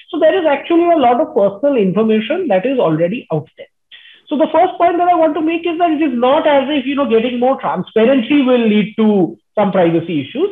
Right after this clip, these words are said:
There are some personal information related issues that are present at this point of time.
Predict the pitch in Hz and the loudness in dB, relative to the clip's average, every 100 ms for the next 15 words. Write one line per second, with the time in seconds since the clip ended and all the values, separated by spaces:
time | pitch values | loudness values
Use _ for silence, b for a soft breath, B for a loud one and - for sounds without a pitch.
0 | - 196 226 220 262 277 294 294 202 190 | -4 -2 0 0 -2 -2 -4 -4 -4 -4
1 | 233 262 190 165 202 196 277 269 156 156 | -2 -2 -2 -4 -6 -6 -6 -6 -4 -4
2 | 175 262 208 151 139 269 311 170 165 240 | -4 -6 -8 -10 -8 -8 -4 -4 -2 -4
3 | - 151 143 302 415 - 180 175 180 170 | -4 -6 -4 -4 -4 -4 -2 -2 -2 -6
4 | 123 - - - | -8 -10 -20 -20